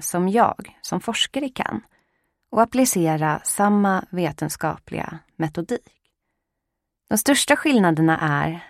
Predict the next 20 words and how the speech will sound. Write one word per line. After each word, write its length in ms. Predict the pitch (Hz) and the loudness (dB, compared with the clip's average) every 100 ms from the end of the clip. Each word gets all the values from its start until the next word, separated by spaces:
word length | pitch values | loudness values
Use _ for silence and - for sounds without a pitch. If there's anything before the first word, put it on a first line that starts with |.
| - | -10
att 120 | 170 | -10
de 360 | 160 214 233 220 | 0 4 4 2
kan 200 | 226 208 | 0 2
inhämta 540 | 196 160 151 147 156 | 2 2 0 -2 -4
data 600 | 151 185 165 - 185 165 | 0 0 -2 0 0 0
från 320 | - - 165 165 | -8 -4 -2 2
miljarder 1000 | 190 190 175 247 233 160 - - - 170 | 2 0 2 4 4 2 -2 -10 -10 -6
människor 720 | 170 165 151 180 - - 180 - | -2 0 0 -4 -8 -10 -10 -10
som 200 | - 202 | -8 0
använder 560 | 247 220 208 262 311 233 | 2 4 2 2 2 2
deras 360 | 180 - - | -2 -4 -8
plattformar 800 | - - - - - - - - _ _ _ _ | -8 -8 -8 -14 -10 -8 -8 -10 _ _ _ _
och 200 | - 208 | -10 -2
att 80 | 233 | 2
de 140 | 247 | 4
håller 500 | 208 160 147 147 151 | 4 2 0 -2 -2
resultaten 920 | 151 156 170 156 151 147 - 160 147 170 - | -4 -6 -8 -6 -6 -6 -8 -6 -6 -8 -10
för 120 | - | -4
sig 140 | 151 | -4
själva. 580 | 160 202 175 185 208 - | 0 0 0 2 0 0